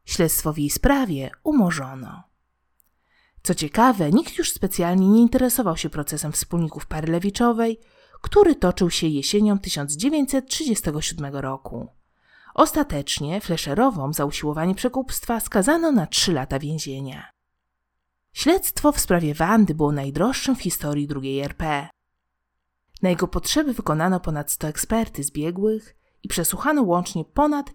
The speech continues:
siedmiuset świadków. Wanda przyczyniła się do zmian w polskim prawie. Chodzi o tak zwany Lex Parylewiczowa, który umieszczono w dekrecie prezydenta Mościckiego z dwudziestego drugiego listopada tysiąc dziewięćset trzydziestego ósmego roku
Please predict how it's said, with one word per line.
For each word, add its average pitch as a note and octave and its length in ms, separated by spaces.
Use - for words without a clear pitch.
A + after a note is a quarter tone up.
siedmiuset C4+ 640
świadków. - 800
Wanda E4 360
przyczyniła F#3+ 540
się F3 120
do D#3 140
zmian D3+ 240
w - 100
polskim D#3 420
prawie. D#3+ 580
Chodzi A#3+ 300
o G#3 40
tak D#3+ 200
zwany G#3 380
Lex C#4 320
Parylewiczowa, G#3 1000
który F#3 300
umieszczono G#3 500
w G3+ 40
dekrecie E3+ 400
prezydenta D#3 580
Mościckiego F#3+ 880
z - 80
dwudziestego F3 540
drugiego F3 360
listopada E3+ 600
tysiąc D#3 360
dziewięćset C4 440
trzydziestego E3+ 500
ósmego D3+ 480
roku G3+ 520